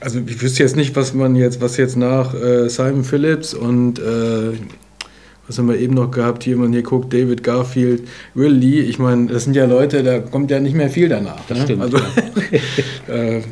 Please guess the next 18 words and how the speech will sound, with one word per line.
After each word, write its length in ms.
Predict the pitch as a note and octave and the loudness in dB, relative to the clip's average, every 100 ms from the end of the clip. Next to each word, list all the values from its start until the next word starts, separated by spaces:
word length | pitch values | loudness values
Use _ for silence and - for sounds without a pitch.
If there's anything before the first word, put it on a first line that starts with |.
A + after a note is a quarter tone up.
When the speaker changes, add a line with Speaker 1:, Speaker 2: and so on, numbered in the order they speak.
| - | -4
Speaker 1:
wenn 140 | C3 | 0
man 140 | C3 B2+ | 4 4
die 100 | D3+ | 6
dann 160 | D#3+ | 6
auf 80 | C#3+ B2+ | 6 4
seinen 200 | C3 B2+ | 2 4
Platten 400 | C3+ C3 D#3+ D3+ | 2 2 2 2
hat, 240 | D#3+ D#3+ | 2 0
äh, 320 | - C3 C3 C3+ B2+ C3 - - - - - | 0 2 2 0 -2 -6 -14 -20 -20 -16 -2
klar, 180 | C#3 D3 | 2 4
es 120 | - | 2
gibt 120 | A#2 | 0
auch 80 | A2 | -2
viele, 340 | - A2+ G#2 | -2 -2 -2
viele 220 | - A2 G#2+ | -2 -2 -2
gute 280 | G#2+ A2 | -2 -4
in, 260 | G#2 F#2+ D2+ | -4 -6 -8
in, 200 | G2 | -10